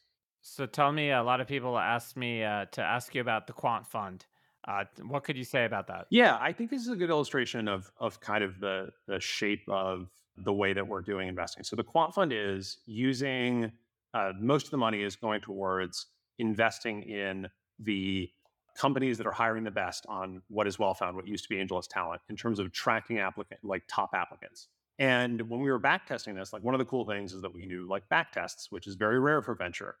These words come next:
Speaker 2: So who are the companies that we would have wanted to invest in in the past? And we identified, like, Bolt,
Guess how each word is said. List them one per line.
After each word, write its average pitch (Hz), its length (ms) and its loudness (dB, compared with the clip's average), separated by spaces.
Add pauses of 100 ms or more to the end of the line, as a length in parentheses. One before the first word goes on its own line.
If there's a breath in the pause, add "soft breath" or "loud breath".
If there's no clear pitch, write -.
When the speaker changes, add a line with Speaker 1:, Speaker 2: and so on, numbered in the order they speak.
(180 soft breath)
Speaker 2:
So 113 260 0
who 160 180 0
are 160 100 4
the 139 80 2
companies 117 380 0
that 104 80 -4
we 101 100 -10
would 113 260 -2
have 95 440 0 (420)
wanted 110 380 2
to 113 120 -2
invest 98 400 0
in 90 220 -6 (260)
in 104 100 -12
the 92 60 -16
past? - 460 -4 (440)
And 101 420 2
we 101 180 2
identified, 110 600 4
like, 90 240 -6 (120)
Bolt, 127 300 -2